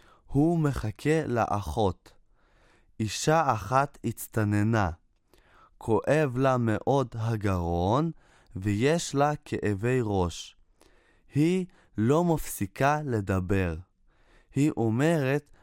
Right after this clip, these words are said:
שכבר אין לה כוח. אישה עם ילד קטן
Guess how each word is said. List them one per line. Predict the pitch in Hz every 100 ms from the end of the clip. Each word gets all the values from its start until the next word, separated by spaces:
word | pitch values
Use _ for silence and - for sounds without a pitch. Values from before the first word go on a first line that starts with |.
| _
שכבר | - 107 - 101 95 -
אין | 127 147 156 131
לה | 110 117 113 _
כוח. | - 101 92 82 - - _ _ _ _ _ _ _ _ _ _ -
אישה | 113 - 160 160
עם | 123 123 110
ילד | 113 143 135 110 -
קטן | - 101 - 110 101 117